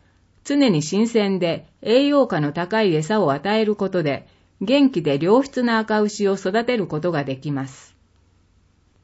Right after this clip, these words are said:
幅広い消費者のニーズに応える。赤牛は旨味のある赤身と程よい脂肪のバランスの良さが特徴で、ジューシーで柔らかいと評判です。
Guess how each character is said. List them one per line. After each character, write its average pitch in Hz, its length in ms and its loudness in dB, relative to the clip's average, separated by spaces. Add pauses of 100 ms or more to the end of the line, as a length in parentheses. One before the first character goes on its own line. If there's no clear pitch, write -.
(180)
幅 240 260 2
広 262 300 4
い - 160 -2
消 247 260 2
費 277 120 0
者 185 160 0
の 147 120 0
ニ 208 200 2
ー 208 40 0
ズ 170 100 -2
に 143 160 0
応 147 140 -6 (100)
え 165 200 2
る。 - 220 -8 (680)
赤 240 280 0
牛 226 240 0
は 196 320 0
旨 262 240 4
味 285 120 4
の 277 140 2
あ 262 80 2
る 160 160 0
赤 156 220 -4
身 170 160 -2
と 156 360 -4
程 220 280 0
よ 277 180 4
い - 20 6
脂 165 80 2 (200)
肪 240 160 4
の 240 160 0
バ 185 120 0
ラ 220 140 0
ン 247 60 -2
ス 233 140 -4
の 226 100 0
良 226 140 0
さ 165 160 -4
が 139 100 -4
特 151 260 -10
徴 170 280 0
で、 151 260 -6 (380)
ジ 226 140 0
ュ 311 40 0
ー 285 60 2
シ 190 200 -2
ー 156 40 2
で 151 140 0
柔 175 200 0
ら 240 140 -2
か 240 160 0
い 196 80 0
と 143 100 -2
評 170 260 0
判 170 280 -2
で 147 140 -4
す。 - 260 -20